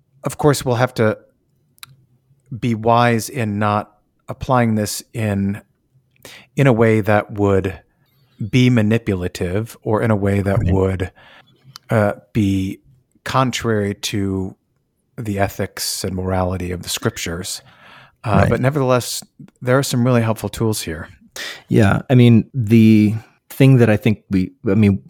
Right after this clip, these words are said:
Speaker 2: what you started off with the quote about engaging in clear conflict. I mean, but clear and useful and beneficial conflict. I mean, we,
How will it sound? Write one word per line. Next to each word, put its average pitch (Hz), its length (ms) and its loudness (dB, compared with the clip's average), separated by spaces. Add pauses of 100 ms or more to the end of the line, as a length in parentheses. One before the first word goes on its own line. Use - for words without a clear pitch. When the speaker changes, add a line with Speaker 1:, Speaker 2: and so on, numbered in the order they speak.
(520)
Speaker 2:
what 113 240 2
you 107 60 2
started 107 280 4
off 98 180 2
with 104 100 -4
the 95 100 -2
quote 101 380 2
about 92 560 -4 (240)
engaging 98 680 4
in 90 460 4 (520)
clear 107 400 4
conflict. - 1040 -4
I 104 60 2
mean, 92 240 4
but 104 460 -2 (380)
clear 120 520 4
and 104 420 0 (160)
useful 101 720 4
and 92 680 0 (260)
beneficial 110 600 4
conflict. - 840 0
I 104 40 0
mean, 107 180 4
we, 110 260 4